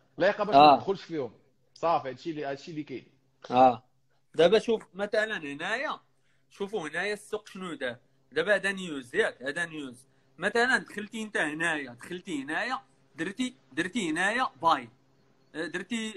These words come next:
Speaker 2: آه، درتي باي هنا مثلا، سليباج، اكتيفها ليك التريد. انت قلتي النيوز راه يمشيو معاك بوزيتيف،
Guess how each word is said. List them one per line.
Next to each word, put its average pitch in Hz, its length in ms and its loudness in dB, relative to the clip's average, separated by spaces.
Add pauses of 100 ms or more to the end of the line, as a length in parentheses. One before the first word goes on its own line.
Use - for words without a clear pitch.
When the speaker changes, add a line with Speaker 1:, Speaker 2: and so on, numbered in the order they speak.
(140)
Speaker 2:
آه، 175 400 -6
درتي 180 360 -8
باي 170 280 4
هنا 143 220 -6
مثلا، 214 540 -4 (260)
سليباج، 233 760 0
اكتيفها 190 520 -2
ليك 220 140 -6 (100)
التريد. 175 320 -4
انت 170 120 -10
قلتي 180 280 -10
النيوز 214 380 -6
راه 190 140 6
يمشيو 190 300 -8
معاك 151 220 -2 (540)
بوزيتيف، 160 540 -4